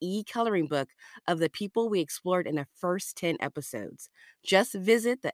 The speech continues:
Instagram page at Explore Black History, and in the bio, there will be a link where you can download it and the free vocabulary guide that goes with today's lesson.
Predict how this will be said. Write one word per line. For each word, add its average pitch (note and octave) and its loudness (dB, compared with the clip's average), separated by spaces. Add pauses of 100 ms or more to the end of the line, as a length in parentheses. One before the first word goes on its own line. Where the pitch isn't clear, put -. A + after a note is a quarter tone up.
Instagram A3 -2
page A3+ -2 (320)
at D#3+ 8
Explore E3+ 2
Black A3 0
History, D3+ -2 (260)
and D3+ 0
in D#3+ 4
the D3+ 2
bio, F3 4 (280)
there E3 4
will D#3 2
be D3+ 0
a C#3+ 0
link F3+ 2
where E3 2
you C#3+ 0
can B2 -10
download G#3 2
it A3+ 0 (280)
and G#3+ 6
the D3+ 2
free F#3 0
vocabulary E3 -2
guide A#2+ -4 (260)
that C#3+ 0
goes D3+ 0
with C3 -4
today's C#3+ -2
lesson. G#2 -8